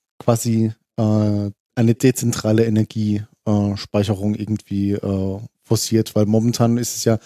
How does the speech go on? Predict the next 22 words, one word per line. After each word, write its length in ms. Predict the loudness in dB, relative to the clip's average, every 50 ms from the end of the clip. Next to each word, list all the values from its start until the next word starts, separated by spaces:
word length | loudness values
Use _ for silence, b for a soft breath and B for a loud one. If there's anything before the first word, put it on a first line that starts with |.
| B B B
also 160 | -4 -4 -2
Pumpspeicherkraftwerk, 1080 | 0 2 0 0 0 0 0 0 2 2 2 2 0 -2 -2 0 2 0 0 2 2
ne, 140 | 0 0 0 B B B B B B B B
hast 160 | -4 -2 0
halt 160 | 0 0 0 -2
irgendwo 320 | -4 -4 -4 -2 -2 -2
einen 140 | -2 0 2
Berg, 400 | 2 4 6 4 4 2 -2 -6
hast 220 | -6 -4 -2 -2
halt 120 | -2 -2 -2
irgendwo 260 | -4 -8 -6 -8 -8
ein 80 | -8 -6
Tal, 340 | -2 0 2 2 4 2 2
machst 300 | 2 0 -2 -4 -4 -4
in 100 | -2 -2
der 80 | 0
Mauer 260 | 0 0 2 2 2
davor, 420 | 2 2 0 0 0 0 0 0 0
pumpst 280 | -2 -6 -6 -4 -4
da 80 | -2 -2
Wasser 300 | -2 0 0 0 -2 0
rein, 300 | 2 2 2 2 2